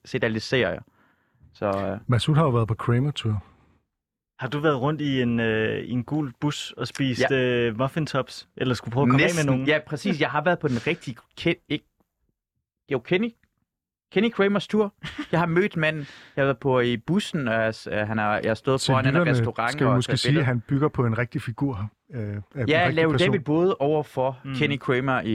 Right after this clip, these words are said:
Speaker 1: øh, virkeligheden, og den person, øh, fik lov til at lave en, øh, en rigtig, en Kramer reality tour på samme måde, som, øh, Peterman, eller Kramer laver
Speaker 3: Ja.
Speaker 1: en Petermans reality tour. Det er noget, det vir-, eksisterede. Jeg tror slet ikke eksisterer nu. Jeg ved det ikke. Jeg, ja,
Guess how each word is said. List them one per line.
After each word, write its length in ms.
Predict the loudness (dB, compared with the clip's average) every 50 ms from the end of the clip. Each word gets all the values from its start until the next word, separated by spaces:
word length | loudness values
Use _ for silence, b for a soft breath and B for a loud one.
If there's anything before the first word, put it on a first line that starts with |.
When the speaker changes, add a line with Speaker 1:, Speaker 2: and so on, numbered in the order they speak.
| 2
Speaker 1:
øh, 120 | 0 0 0
virkeligheden, 440 | -2 -2 -2 0 0 0 0 0 0
og 100 | 0 -2
den 100 | -2 -2
person, 500 | -4 -4 0 0 0 2 2 0 0 0
øh, 240 | 0 0 -2 -4
fik 240 | -6 -8 -10 -6 -2
lov 160 | 0 0 0
til 100 | 0 -2
at 40 | 0
lave 200 | 0 2 2 2
en, 140 | 0 -2 -6 -8 _
øh, 240 | -8 -6 -6 -6 -6
en 180 | -8 -6 -4
rigtig, 360 | -4 -4 -4 -4 -6 -6 -4 -6
en 60 | -8
Kramer 500 | -4 -2 0 0 0 0 -2 -2 0 2
reality 280 | 2 2 0 -2 -8
tour 400 | -12 -8 -4 0 0 0 0 -2 B B B B B B
på 80 | -8 -8
samme 280 | -4 -2 -2 0 2 2
måde, 160 | 2 2 2
som, 240 | 0 -2 -4 -4 b b b b b b b b -4
øh, 460 | -2 0 2 2 2 2 2 2 0 -2 -2
Peterman, 540 | 0 0 2 2 2 0 0 -2 -4 -8 -12 _ _ _ _
eller 140 | -4 -4 -4
Kramer 320 | -2 0 0 2 2 2
laver 240 | 2 2 2 2 2
Speaker 3:
Ja. 80 | 2 0
Speaker 1:
en 40 | 0
Petermans 380 | 0 0 0 0 0 -2 0 0
reality 280 | 0 0 0 -4 -6
tour. 240 | -4 -2 -2 -2 -4 -6 _ 0
Det 80 | 0
er 40 | 2
noget, 220 | 4 2 2 0 -2 _ _ _ _ _ -20 -12 _
det 80 | -6 -6
vir-, 280 | -4 -2 -2 -2 -2 _
eksisterede. 540 | -6 -4 -4 -8 -4 -2 0 0 0 0 -2 b b b b b b b
Jeg 80 | -12 -10
tror 180 | -4 -4 -4
slet 200 | -4 -2 -2 0
ikke 120 | 0 0 -2
eksisterer 300 | -6 -10 -4 -2 -2 0
nu. 100 | 0 -4 -6 _ _ _ _ _
Jeg 80 | -4
ved 100 | -4 0
det 60 | 0 0
ikke. 120 | 0 -2 _ _ _ _ -16 -12 -12
Jeg, 60 | -12 -14 _ _ _ _ -4 -4
ja, 80 | -4